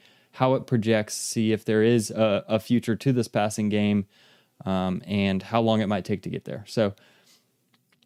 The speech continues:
um, A B, you started us off. You kinda started the written part of these series, the failure to launch,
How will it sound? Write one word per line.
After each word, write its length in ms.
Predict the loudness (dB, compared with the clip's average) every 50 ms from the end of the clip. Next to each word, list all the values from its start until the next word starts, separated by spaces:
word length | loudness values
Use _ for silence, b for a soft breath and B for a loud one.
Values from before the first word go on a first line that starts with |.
| _ _ _ -20 -10 -2
um, 360 | 0 2 2 4 4 2 2 4
A 120 | 2 4
B, 120 | 4 4
you 240 | 4 4 6 4 4
started 420 | 2 2 0 0 2 2 4 4 2
us 160 | 2 2 2
off. 540 | 2 2 2 0 -2 -6 -12 -18 -20 -20 -4
You 120 | -2 -2 2
kinda 240 | 4 4 4 4 0
started 360 | 0 0 2 2 2 2 2
the 100 | 2 2
written 400 | 2 2 2 2 4 4 2 2
part 240 | 2 2 0 2 2
of 120 | 0 0
these 240 | -2 -2 -2 -2 -2
series, 520 | -4 -4 -2 0 2 2 4 2 2 0 -2
the 120 | -6 -6
failure 320 | -2 0 0 2 2 2 2
to 80 | 0
launch, 520 | 0 0 0 0 -2 -4 -8 -16 -16 -18